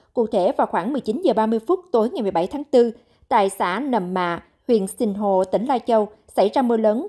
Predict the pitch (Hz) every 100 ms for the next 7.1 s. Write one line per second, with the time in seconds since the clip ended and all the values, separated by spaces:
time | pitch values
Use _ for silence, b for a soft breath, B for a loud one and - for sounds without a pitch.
0 | - 214 185 202 220 330 370 - 220 285
1 | 269 240 247 196 202 208 208 - 208 185
2 | b b 220 269 247 254 247 - 247 196
3 | 185 240 233 240 226 214 b - 302 285
4 | 262 214 190 220 240 392 262 240 262 349
5 | 285 254 240 220 - 269 247 427 359 220
6 | 196 196 175 247 - 220 208 185 - 196
7 | 185